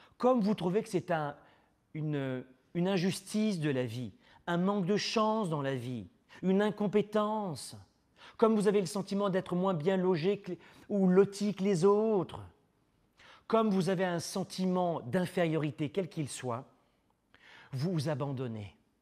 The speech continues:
parce que vous trouvez ça injuste. Parce que dans ta tête, tu t'es dit, « Écoute, euh, c'est tout à fait normal, j'ai divorcé il y a cinq ans, c'est, c'est pas normal que je ne trouve, que je ne retrouve pas quelqu'un maintenant. » What ? Mais qui t'a dit que c'était facile de retrouver l'homme ou la femme de ta vie ?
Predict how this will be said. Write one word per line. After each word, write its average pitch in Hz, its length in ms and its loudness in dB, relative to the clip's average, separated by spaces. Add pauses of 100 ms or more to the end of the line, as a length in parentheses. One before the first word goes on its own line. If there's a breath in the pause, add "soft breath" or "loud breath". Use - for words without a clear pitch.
(520)
parce 170 220 -4
que 208 80 0
vous 180 160 0
trouvez 185 240 -2
ça 180 180 -4
injuste. 175 720 -8 (1300 loud breath)
Parce 196 220 2
que 226 100 2
dans 190 220 2
ta 175 160 0
tête, 202 180 -2
tu 165 140 -10
t'es 156 140 -4
dit, « 196 260 -6
Écoute, 175 320 -2
euh, 147 200 -2
c'est 135 140 -8
tout 156 140 -8
à 139 60 -4
fait 139 120 -6
normal, 208 440 2
j'ai 143 140 -6
divorcé 165 540 0
il 143 80 -4
y 120 60 -8
a 101 140 -6
cinq 147 280 -8
ans, 233 220 2
c'est, - 200 -6 (160 loud breath)
c'est - 140 -6
pas 151 160 2
normal 160 480 2
que 175 80 -2
je 151 140 0
ne - 20 0
trouve, 135 300 -4
que 175 340 2
je 165 80 4
ne 160 80 0
retrouve 151 300 -2
pas 254 160 6
quelqu'un 185 360 4
maintenant. » 247 520 -2 (200 loud breath)
What ? 427 120 4 (1800)
Mais 165 80 -2
qui 302 240 -2
t'a 254 160 0
dit 285 300 2
que 202 100 -4
c'était 196 260 -2
facile 208 460 0
de 202 40 2
retrouver 185 400 2
l'homme 190 200 0
ou 185 40 2
la 180 120 -2
femme 185 180 -6
de 190 80 -6
ta 196 140 -6
vie ? 202 240 -10